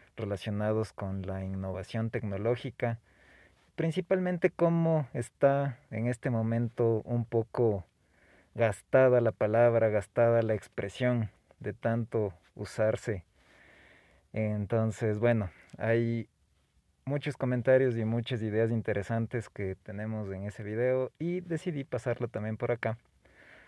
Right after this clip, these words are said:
Antes de ir creando los contenidos originales del podcast, vamos con estos refritos para poder,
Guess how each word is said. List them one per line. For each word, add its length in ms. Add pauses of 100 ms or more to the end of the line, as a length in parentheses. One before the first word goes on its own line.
(120)
Antes 320
de 480
ir 220 (100)
creando 480
los 180
contenidos 540
originales 540
del 140
podcast, 520 (540)
vamos 260
con 200
estos 300
refritos 560
para 260
poder, 520